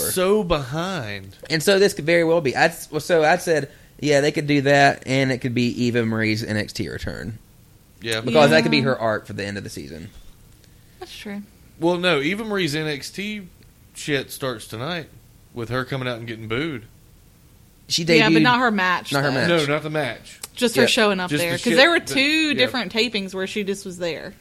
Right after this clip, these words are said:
Speaker 2: Well, she was there, but I think her in-ring was
Speaker 3: Yeah.
Speaker 2: a couple weeks ago.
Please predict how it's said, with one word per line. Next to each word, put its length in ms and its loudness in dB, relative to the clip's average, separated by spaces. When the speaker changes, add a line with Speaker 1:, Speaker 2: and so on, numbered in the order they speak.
Speaker 2:
Well, 80 2
she 120 -2
was 140 2
there, 320 6
but 160 2
I 100 2
think 240 -4
her 160 -2
in-ring 600 -4
was 460 0
Speaker 3:
Yeah. 60 -10
Speaker 2:
a 40 -20
couple 160 -4
weeks 180 -8
ago. 220 -12